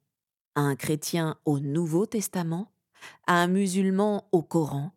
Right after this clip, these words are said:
à un bouddhiste au Tripitaka, ainsi qu'aux croyances qui s'y rapportent. Pour justifier cette demande expresse,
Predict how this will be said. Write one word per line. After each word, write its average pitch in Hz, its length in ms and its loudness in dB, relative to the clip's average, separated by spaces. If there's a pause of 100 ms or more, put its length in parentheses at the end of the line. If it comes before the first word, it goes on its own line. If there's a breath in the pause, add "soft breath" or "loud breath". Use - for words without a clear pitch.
(420)
à 151 60 2
un 160 140 2
bouddhiste 156 640 -4 (380)
au 170 180 4
Tripitaka, 180 1000 -6 (1500)
ainsi 214 380 2
qu'aux 196 140 0
croyances 180 600 0
qui 175 160 -2
s'y 160 200 0
rapportent. - 800 -6 (960)
Pour 151 120 -2
justifier 196 600 0
cette 175 280 0
demande 165 380 2
expresse, - 760 -2